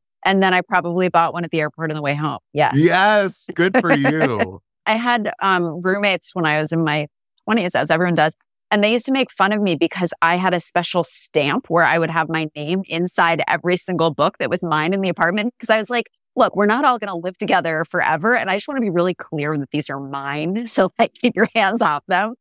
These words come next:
Speaker 2: That's so funny. And now you have a metaphorical stamp on a bunch of books. I
Speaker 1: That's
Speaker 2: love
Speaker 1: right.
Speaker 2: that.
Speaker 1: Yes.
Speaker 2: <laughs>
Speaker 1: It, it, like, will never stop being thrilling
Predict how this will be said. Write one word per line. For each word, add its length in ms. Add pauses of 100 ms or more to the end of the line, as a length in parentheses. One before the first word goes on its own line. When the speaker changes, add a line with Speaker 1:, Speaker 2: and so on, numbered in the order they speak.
(120)
Speaker 2:
That's 300
so 760 (100)
funny. 400
And 220
now 160
you 160
have 160
a 60
metaphorical 720
stamp 420
on 140
a 60
bunch 260
of 160
books. 420
I 120
Speaker 1:
That's 120
Speaker 2:
love 120
Speaker 1:
right. 340
Speaker 2:
that. 80 (160)
Speaker 1:
Yes. 680
Speaker 2:
<laughs> 40
Speaker 1:
It, 160
it, 300
like, 200
will 200
never 400
stop 480
being 320 (580)
thrilling 480